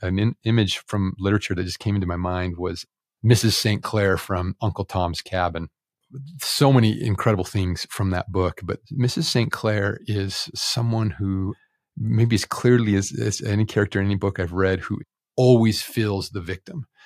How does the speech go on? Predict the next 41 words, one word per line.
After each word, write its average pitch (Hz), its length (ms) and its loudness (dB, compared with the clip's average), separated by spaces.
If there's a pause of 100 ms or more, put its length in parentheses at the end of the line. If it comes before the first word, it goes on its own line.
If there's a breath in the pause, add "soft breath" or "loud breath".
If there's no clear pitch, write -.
(400 soft breath)
The 98 180 -6
thing 117 200 0
that 107 100 -2
makes 107 280 -4
her 117 100 -2
such - 300 -4
a 92 40 -6
tragic 110 640 -6
character 117 680 0
is 98 440 -6 (480)
her 113 160 4
own 110 260 4 (320)
little 104 220 0
daughter, 101 580 2
you 107 80 0
know, 98 80 0
who's 87 140 -2
this - 240 -4
angel, 98 520 0
Evangeline, 95 760 -2
dies. 95 520 0
And 104 240 -4
yet 104 200 -4 (240)
during 107 180 -2
her 104 200 0
suffering 101 420 -4
and 95 80 -8
sickness, 104 400 -8
all 110 160 0
Missus 104 260 -6
Saint 101 180 -8
Clair 104 480 -4
is 104 260 -12
thinking 98 240 -12
about 87 140 -6
is 92 100 -8
herself - 580 -12 (100)
and 101 100 -8
how 92 300 -4 (320 loud breath)
people 117 300 -4
aren't 104 280 -2